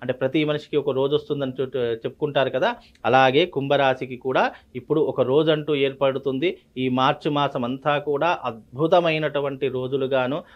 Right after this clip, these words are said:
వాళ్ళు కష్టపడితే వాళ్ళంతట వాళ్ళు మంచి ప్రయోజకులు అవుతారు.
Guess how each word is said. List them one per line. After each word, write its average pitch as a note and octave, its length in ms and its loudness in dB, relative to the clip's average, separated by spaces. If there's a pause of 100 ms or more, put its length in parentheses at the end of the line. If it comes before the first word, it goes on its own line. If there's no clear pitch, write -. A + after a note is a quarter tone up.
(180)
వాళ్ళు D#3+ 460 6 (140)
కష్టపడితే G3+ 720 2
వాళ్ళంతట F3 960 0
వాళ్ళు E3+ 640 2 (300)
మంచి G3+ 260 0
ప్రయోజకులు F#3+ 640 4
అవుతారు. B2 460 0